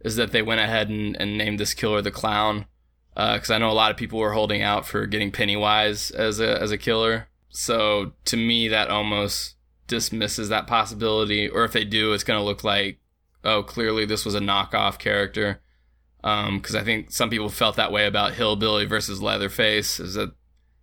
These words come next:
they didn't have Leatherface, so they came up with Hillbilly to be kind of a carbon copy, but then when they put Leatherface in the game, it was too similar, so they had to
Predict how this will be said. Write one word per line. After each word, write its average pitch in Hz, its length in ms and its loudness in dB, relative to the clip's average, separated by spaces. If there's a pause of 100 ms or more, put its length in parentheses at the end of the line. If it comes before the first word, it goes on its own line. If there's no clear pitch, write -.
(240)
they 113 200 0
didn't 110 180 0
have 113 260 2
Leatherface, 110 520 2
so 113 80 -2
they 107 100 0
came 110 160 0
up 104 120 0
with 110 120 -6
Hillbilly 107 600 2
to - 100 -8
be 101 160 -2
kind 107 260 -2
of 101 100 -6
a 104 60 -4
carbon 107 380 -2
copy, 107 440 2
but 98 180 -6
then 104 400 -2
when 107 140 0
they 101 60 -2
put 117 160 -2
Leatherface 107 520 -2
in 110 60 -4
the 110 80 0
game, 107 400 0
it - 60 -6
was - 140 -2
too 110 160 -2
similar, 110 480 0
so 107 120 -6
they 104 120 0
had 104 120 0
to 104 220 0